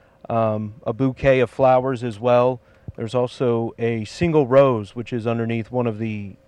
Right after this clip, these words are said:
officers who, one of the statues of an officer holding a rose, um, honoring those who have fallen. J S O says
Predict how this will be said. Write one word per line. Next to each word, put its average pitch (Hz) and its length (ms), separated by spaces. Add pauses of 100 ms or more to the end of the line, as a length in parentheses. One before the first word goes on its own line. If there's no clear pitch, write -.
officers 120 760
who, 117 460 (680)
one 123 140
of 110 100
the 113 100
statues 123 640
of 120 200
an 117 80
officer 117 720
holding 135 400
a 113 80
rose, 120 540 (460)
um, 107 440 (220)
honoring 120 580
those 120 360
who 113 360
have 113 460
fallen. 113 560 (420)
J 123 200
S - 140
O 123 120
says 110 480